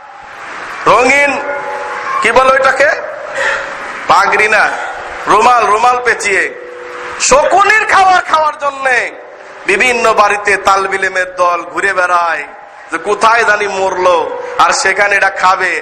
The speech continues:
আর কিছু পকেট খরচার জন্য আশায় বাড়ি বাড়ি ঘোরে। আমার কথা নয়,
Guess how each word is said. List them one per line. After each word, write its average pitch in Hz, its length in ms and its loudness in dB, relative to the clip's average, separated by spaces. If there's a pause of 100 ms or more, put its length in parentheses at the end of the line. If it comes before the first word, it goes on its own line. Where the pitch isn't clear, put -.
(260)
আর 170 200 2
কিছু 202 200 -6 (120)
পকেট 202 380 2
খরচার 202 540 2
জন্য 175 240 0 (500)
আশায় 180 360 2
বাড়ি 165 240 0
বাড়ি 175 200 -2
ঘোরে। 294 320 2 (720)
আমার - 220 2
কথা 254 300 2
নয়, 208 260 2